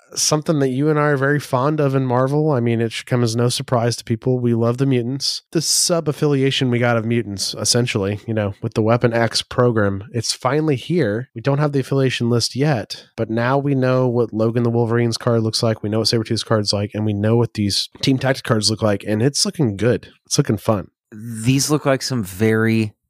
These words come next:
Speaker 2: powerful four threat characters. They
Speaker 1: Yep.
Speaker 2: both look like, uh, they're probably up to snuff with the other powerful four threats. I mean, maybe, I mean, you can min-max
Speaker 1: Yeah.
Speaker 2: it. They're,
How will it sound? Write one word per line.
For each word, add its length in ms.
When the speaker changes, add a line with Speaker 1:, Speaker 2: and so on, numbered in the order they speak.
Speaker 2:
powerful 760
four 380
threat 340
characters. 760
They 380
Speaker 1:
Yep. 100
Speaker 2:
both 180
look 200
like, 220
uh, 280
they're 180
probably 720
up 280
to 180
snuff 680
with 180
the 160
other 240
powerful 880
four 340
threats. 600
I 120
mean, 120
maybe, 560
I 60
mean, 320
you 80
can 180
min-max 460
Speaker 1:
Yeah. 20
Speaker 2:
it. 80
They're, 160